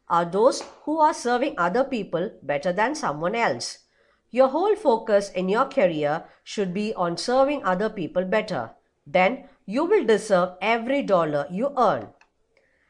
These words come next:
Abraham Lincoln once said, "The very best way to help the poor is not to become one of them." In our society, the more financially successful you are, the more taxes you are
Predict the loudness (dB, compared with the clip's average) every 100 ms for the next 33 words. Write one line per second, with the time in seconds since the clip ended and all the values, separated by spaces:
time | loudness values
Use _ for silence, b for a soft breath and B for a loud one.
0 | _ _ 2 4 4 -2 0 2 0 2
1 | 0 2 2 2 0 -2 0 0 -4 b
2 | b _ -2 0 2 2 2 2 0 0
3 | -2 -2 0 0 -4 -6 0 0 4 2
4 | 2 -2 0 0 -2 -16 -10 -8 -2 0
5 | 0 -2 -4 -4 -2 -4 -6 -4 -2 -2
6 | -2 -4 -4 -8 _ _ _ _ _ -6
7 | 0 0 0 -4 0 0 0 -2 -8 -8
8 | b b -4 2 2 2 -2 2 0 0
9 | -2 -2 -2 -4 -4 -10 -6 -6 -4 -2
10 | 0 0 -2 b b b -2 2 2 2
11 | 0 0 -2 -4 -4 -8 -8 -2 0